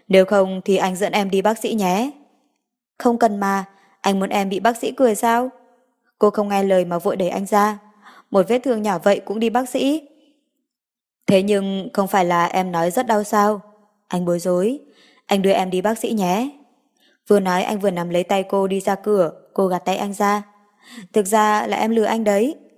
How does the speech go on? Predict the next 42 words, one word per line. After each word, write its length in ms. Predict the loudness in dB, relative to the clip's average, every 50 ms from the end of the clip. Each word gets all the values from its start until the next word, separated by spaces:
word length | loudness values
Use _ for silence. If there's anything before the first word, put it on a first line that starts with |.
| _ _ _ _ -4
Cô 120 | -2 -2
nháy 160 | 0 0 -2 -2
mắt 180 | -2 -2 -2
với 160 | 0 -2 0
anh, 280 | 2 2 0 0 -2 -6 -12 _ -20 _ -8
sau 200 | -2 -2 -2 0
đó 240 | -2 -2 -4 -4 -2
là 140 | -2 -2
mặt 220 | -2 -2 -4 -4 -2
giấu. 400 | 0 0 2 2 0 -2 -4 -8 _ _ _ _ _ _ _ _ -4
"Thực 160 | -4 -2 0
tế 120 | 2 0 2
là 200 | 2 0 0 0
không 200 | -2 -4 -2 0
có 120 | 0 0
gì." 340 | 2 2 2 2 2 -2 -8 -12 -20 _ _ _ _ _ _ _ _ _ _ -4
Xem 240 | 0 0 0 2
dáng 140 | 0 -2 0
vẻ 120 | 2 0 0
khẩn 220 | 0 -4 -8 -6
trương 280 | -4 -4 -2 -2 -2 -2
buồn 160 | -4 -4 -2 -2
cười 180 | 0 0 0
của 100 | 2 0
anh 180 | 0 0 -2 -2
kìa. 340 | -2 0 2 2 2 0 -4 -12 _ _ _ _ _ _ _ _ _ _ _ _ _ _ _
Anh 140 | -2 -2 -2
sửng 220 | -2 -4 -6 -4 -2
sốt, 260 | 0 0 0 0 0 -4
ngây 180 | -4 -4 -2 0
ngốc 180 | -2 -2 0
nhìn 200 | -2 -4 -4 -4
cô. 340 | -2 0 2 2 2 0 -4 -10 _ _ _ -20 _ _
Cô 220 | 2 4 4 4 2
dịu 180 | 0 -2 -2
dàng 220 | -2 -4 -4 -6 -4
cười, 280 | 0 2 2 2 2
ánh 260 | 0 -4 -6 -6 -2
mắt 180 | -2 -2 0 0
như 140 | -2 -2 0
gợn 180 | 0 -2 -2
sóng. 380 | -2 -2 0 0 0 -2 -4